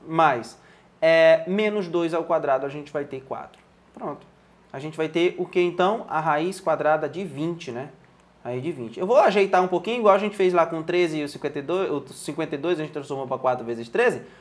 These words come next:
A raiz de vinte aí vai ser igual a quatro vezes cinco, ó. O vinte é igual a quatro vezes cinco, tá bom? Raiz do número quatro é dois e raiz de cinco a gente não sabe. Pronto. Show de bola, né? Massa demais. Agora, isso aqui é a distância do desenho, né? Isso aqui é do desenho.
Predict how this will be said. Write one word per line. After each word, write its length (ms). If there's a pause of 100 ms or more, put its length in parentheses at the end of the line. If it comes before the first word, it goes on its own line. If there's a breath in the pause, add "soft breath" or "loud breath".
(180 loud breath)
A 60
raiz 260
de 120
vinte 240
aí 80
vai 140
ser 120
igual 180
a 40
quatro 340
vezes 240
cinco, 380
ó. 60 (680)
O 80
vinte 360
é 40
igual 240
a 40
quatro 340
vezes 260
cinco, 300
tá 100
bom? 240 (200 loud breath)
Raiz 280
do 120
número 260
quatro 300
é 40
dois 420
e 100
raiz 240
de 80
cinco 260
a 40
gente 220
não 140
sabe. 320 (260)
Pronto. 340 (180)
Show 160
de 60
bola, 220
né? 100
Massa 280
demais. 320 (260 loud breath)
Agora, 540
isso 280
aqui 440 (240 loud breath)
é 80
a 100
distância 560
do 160
desenho, 600
né? 160
Isso 100
aqui 140
é 40
do 80
desenho. 440